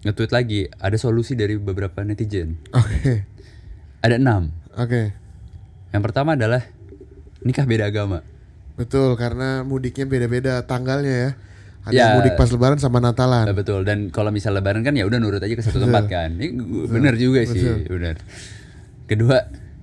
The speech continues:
Speaker 1: menikahi anak yatim.
Speaker 2: Betul.
Speaker 1: <laughs> Itu lucu banget menurut gua.
Speaker 2: Betul,
Speaker 1: Itu
Speaker 2: betul.
Speaker 1: lucu banget.
Speaker 2: Yatim piatu justru lebih bagus kayaknya.
Speaker 1: Iya, jadi nggak ada yang dikunjungin ya,
Speaker 2: <laughs>
Speaker 1: salah satu ya.
Speaker 2: Iya.
Speaker 1: Astagfirullahaladzim. Ketiga, mudiknya gantian, nah itu tadi.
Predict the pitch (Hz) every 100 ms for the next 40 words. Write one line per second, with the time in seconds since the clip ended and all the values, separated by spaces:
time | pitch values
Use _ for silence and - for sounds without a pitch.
0 | - - - - - 107 117 120 120 120
1 | 123 117 120 110 - 127 - 147 120 196
2 | 165 - 160 160 - 147 151 147 - 131
3 | 120 131 120 104 113 147 143 120 113 110
4 | - - - - - 135 139 156 151 143
5 | 208 156 151 185 160 135 131 131 120 110
6 | 104 - - - - - 104 95 78 76
7 | 78 85 104 110 95 92 95 98 98 90
8 | 107 110 127 113 110 127 135 127 117 101
9 | 101 95 104 - 113 123 117 90 87 90
10 | 98 92 78 - - - - - - -
11 | - - - 123 151 - 110 107 127 110
12 | 104 98 104 85 82 - 85 85